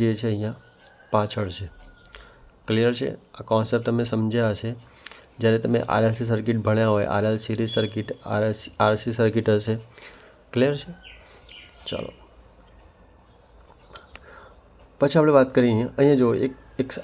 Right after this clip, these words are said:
આપેલો છે, એક વેવફોર્મ આપેલો છે. અહીંયા શું પૂછ્યું છે? આ વેવફોર્મમાં તમને એમ પૂછ્યું છે કે આવર્તકાળ શોધો. આમાં શું શોધવાનું છે? આવર્તકાળ શોધવાનો છે. તો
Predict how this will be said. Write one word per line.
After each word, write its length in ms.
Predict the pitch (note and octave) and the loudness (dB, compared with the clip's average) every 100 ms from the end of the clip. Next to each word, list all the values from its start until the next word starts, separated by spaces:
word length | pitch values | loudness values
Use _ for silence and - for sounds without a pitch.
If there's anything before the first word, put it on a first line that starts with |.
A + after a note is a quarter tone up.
| A#2+ | 2
આપેલો 320 | A#2 A#2+ A#2 A#2+ | 2 2 2 0
છે, 100 | C3+ | 0
એક 100 | A#2+ | 2
વેવફોર્મ 300 | G#2+ A#2+ G#2+ | 2 2 0
આપેલો 260 | F#2+ F#2+ F#2 | 0 -2 -4
છે. 60 | F2+ - - - | -6 -16 -18 -2
અહીંયા 240 | A#2+ D3 | 0 2
શું 120 | D3+ B2+ | 0 -2
પૂછ્યું 260 | A2+ G2+ G2 | -4 -4 -6
છે? 60 | G2+ - - - | -8 -10 -12 -4
આ 60 | A2+ A#2 | -2 0
વેવફોર્મમાં 420 | A#2 A#2 A#2 A#2 | -2 -2 -4 -2
તમને 180 | A#2 A#2 | -2 0
એમ 80 | A#2 A2+ | 0 -2
પૂછ્યું 220 | G#2 G2+ | -4 -4
છે 80 | A2 A2+ - - - - - - - | -6 -10 -18 -20 -20 -20 -20 -20 -14
કે 120 | - C4 - - - - - - B2 | -12 -12 -16 -20 -20 -20 -20 -2 4
આવર્તકાળ 840 | C3 C#3+ C#3+ - - - A#2+ A#2 A2+ | 8 6 4 -6 -14 2 4 4 2
શોધો. 260 | G#2+ F#2+ G2+ G#2 - - - - - | 0 -2 -6 -10 -20 -20 -20 -12 -2
આમાં 180 | A#2+ B2 | -2 -2
શું 100 | C3+ | 0
શોધવાનું 280 | B2+ A#2+ A#2 | 2 4 2
છે? 60 | A#2+ - | -2 0
આવર્તકાળ 520 | A2 A#2+ A#2 - A2+ G#2+ | 4 4 2 2 2 2
શોધવાનો 380 | G#2 G2 F#2+ F#2+ - | 0 0 0 -4 -8
છે. 80 | - - - - - - - - _ - - - - - | -16 -20 -20 -20 -20 -20 -20 -20 _ -20 -20 -20 -20 -10
તો 120 | - | -8